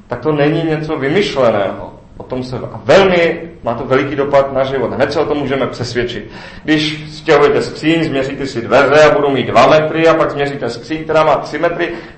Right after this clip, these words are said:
tak ji těmi dveřmi neprotáhnete ani na sto pokusů. Pokaždé to selže, na jistotu. Ani kdybyste se rozkrájeli.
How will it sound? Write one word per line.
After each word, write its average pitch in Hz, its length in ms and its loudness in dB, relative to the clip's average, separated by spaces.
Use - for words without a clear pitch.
tak 214 200 4
ji 233 100 -4
těmi 214 260 2
dveřmi 190 600 2
neprotáhnete 185 760 4
ani 202 380 2
na 165 120 4
sto 175 220 -2
pokusů. 170 500 -4
Pokaždé 180 640 2
to 147 120 -4
selže, 113 600 -2
na 113 100 0
jistotu. 110 600 -6
Ani 170 280 4
kdybyste 147 400 0
se 110 160 -2
rozkrájeli. 107 680 2